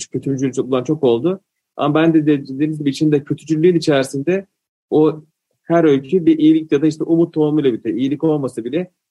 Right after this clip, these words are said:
yani, herkese bir kurtuluş umudu vaat ediliyor aslında. Çoğu insan bana çok az eleştiri, çok karamsar öyküler, çok karanlık öyküler oldukları yönündeydi ama,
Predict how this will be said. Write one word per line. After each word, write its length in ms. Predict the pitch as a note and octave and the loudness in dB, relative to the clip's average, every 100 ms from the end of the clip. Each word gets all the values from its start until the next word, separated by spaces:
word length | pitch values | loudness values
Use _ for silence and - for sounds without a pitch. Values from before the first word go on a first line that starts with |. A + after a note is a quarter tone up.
| B2+ | -2
yani, 80 | D3+ | 0
herkese 300 | D#3 D#3 D#3+ | 2 2 2
bir 120 | D#3 | 2
kurtuluş 480 | D3+ D3 D#3+ D#3+ C#3+ | 0 0 0 0 -2
umudu 240 | C#3 D3+ | 0 2
vaat 180 | C#3+ C#3 | 0 0
ediliyor 280 | C#3+ C#3+ A#2 | -2 0 -2
aslında. 400 | - G2+ G2 G2 - | -4 -12 -12 -10 -2
Çoğu 160 | D3 | 0
insan 280 | C#3 C#3 C3 | 0 -2 -2
bana 160 | C3 - | -2 -2
çok 200 | D#3 C#3 | -4 0
az 120 | B2+ | 0
eleştiri, 480 | B2+ B2 B2+ C#3 - _ - | -2 -4 -4 -4 -4 _ -4
çok 180 | C3 | -2
karamsar 380 | C#3+ C3+ B2+ C#3+ | 0 0 0 0
öyküler, 200 | B2+ B2+ | 0 0
çok 160 | - C3 | -4 -6
karanlık 260 | C3 C3 | -8 -4
öyküler 260 | B2+ A#2 A#2 | -4 -2 0
oldukları 600 | A#2 G#2+ A#2 - B2+ C3 | 0 -2 -6 -6 -4 0
yönündeydi 420 | C3 A#2 G#2+ G#2+ | 0 0 -2 0
ama, 300 | F#3+ C#3+ - | 0 0 -2